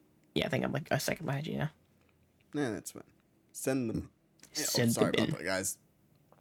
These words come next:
Speaker 2: Oh, it's Jar Jar.
Speaker 1: And, uh, Natalie Portman, two thousand two.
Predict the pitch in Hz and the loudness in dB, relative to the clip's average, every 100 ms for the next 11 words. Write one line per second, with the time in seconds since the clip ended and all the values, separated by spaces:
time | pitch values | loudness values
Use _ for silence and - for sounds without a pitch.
0 | _ - 131 139 113 107 - - 147 147 | _ -8 2 4 4 2 6 12 12 12
1 | 135 120 95 - - - _ _ _ _ | 10 6 6 2 -2 -12 _ _ _ _
2 | _ _ _ _ _ _ _ _ _ _ | _ _ _ _ _ _ _ _ _ _
3 | _ _ _ _ _ _ _ _ _ 139 | _ _ _ _ _ _ _ _ _ 2
4 | 139 135 127 139 139 147 156 170 156 147 | 4 6 6 6 6 6 6 6 6 6
5 | 143 156 147 196 208 | 4 6 4 6 6